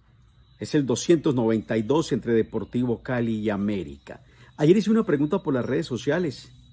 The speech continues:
que ¿cuál de los dos equipos llegaba con mayor necesidad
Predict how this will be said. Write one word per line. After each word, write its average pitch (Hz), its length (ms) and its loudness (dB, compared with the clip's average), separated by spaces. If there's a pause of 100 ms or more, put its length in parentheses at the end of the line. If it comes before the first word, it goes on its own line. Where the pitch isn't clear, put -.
(800)
que 127 720 4
¿cuál 277 320 6
de 294 80 2
los 180 200 8
dos 240 240 4
equipos 165 560 2
llegaba 147 440 4
con 156 160 2
mayor 131 520 4
necesidad 143 800 0